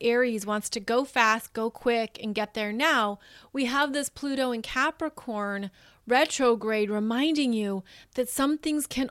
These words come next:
only evolve at a certain pace. They can't be rushed. But to calm down into the process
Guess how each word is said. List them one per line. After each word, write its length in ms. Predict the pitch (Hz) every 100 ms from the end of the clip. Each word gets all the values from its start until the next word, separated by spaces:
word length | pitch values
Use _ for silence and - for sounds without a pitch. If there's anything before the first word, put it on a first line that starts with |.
| -
only 360 | 247 269 269 247
evolve 440 | 214 214 226 220
at 80 | 202
a 60 |
certain 340 | 196 208 - 185
pace. 560 | - 202 - - - -
They 100 | 226
can't 360 | - 247 247
be 120 | 226
rushed. 540 | 220 190 160 185 - - - - - -
But 380 | 226 269 262 _
to 180 | - 247
calm 640 | - - - 269 269 262
down 580 | 247 233 240 240 208 185 - _ _ _ -
into 420 | 277 285 - 262
the 120 | 220
process 720 | - - 202 - 185 160 -